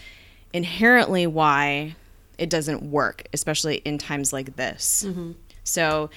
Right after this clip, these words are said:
Speaker 1: you have Medicaid, which you can get if you are poor, under a certain income level, um, or disabled, a certain, certain disabilities. I think also this, uh, you can get Medicaid if you are a senior,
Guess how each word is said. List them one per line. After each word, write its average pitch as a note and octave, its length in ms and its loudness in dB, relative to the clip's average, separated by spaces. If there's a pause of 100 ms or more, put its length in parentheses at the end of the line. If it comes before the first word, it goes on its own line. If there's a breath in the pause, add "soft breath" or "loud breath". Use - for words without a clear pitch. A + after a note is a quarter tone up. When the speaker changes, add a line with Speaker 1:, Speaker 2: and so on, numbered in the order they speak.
(140)
Speaker 1:
you F#3 140 0
have E3+ 280 2
Medicaid, E3+ 760 2 (480 soft breath)
which E3 380 2
you D#3+ 100 -2
can D#3+ 200 -4
get D3 320 2
if D3+ 240 -4
you D#3 180 -2
are D3 340 0
poor, D3+ 540 -2 (120)
under C#3+ 240 -6
a C#3+ 60 -6
certain D3+ 600 -4 (160)
income D#3+ 300 -4
level, F#3 480 2 (1000 soft breath)
um, D3+ 320 -2
or E3+ 160 0
disabled, D3+ 720 -2 (160)
a D3+ 40 -8
certain, - 280 -6
certain D3 200 -4
disabilities. D3 540 -4
I D3 80 -2
think G3+ 200 -2
also D3+ 300 0
this, D3+ 380 -2 (500 loud breath)
uh, D#3 180 4
you D3+ 140 -2
can E3 120 -4
get D3 320 0
Medicaid D3+ 720 -2
if C#3+ 340 -6
you D3 680 -4
are C#3 200 -4
a C#3+ 60 -6
senior, D#3 720 -2